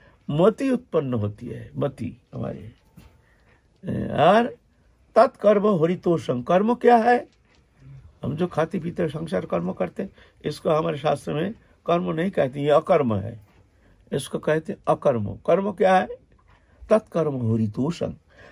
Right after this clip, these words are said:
जिस कर्म के द्वारा भगवान प्रसन्न होते हैं, वही कर्म कर्म है,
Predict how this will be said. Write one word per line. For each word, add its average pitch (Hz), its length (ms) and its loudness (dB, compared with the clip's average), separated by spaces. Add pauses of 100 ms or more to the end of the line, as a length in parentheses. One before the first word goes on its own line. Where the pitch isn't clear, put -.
जिस 226 240 0
कर्म 151 360 2
के 190 140 -4
द्वारा 143 380 2
भगवान 120 520 -2
प्रसन्न 196 480 -4
होते 143 320 -2
हैं, 135 340 -4 (320)
वही 262 200 8
कर्म 233 320 2
कर्म 190 360 2
है, 175 260 2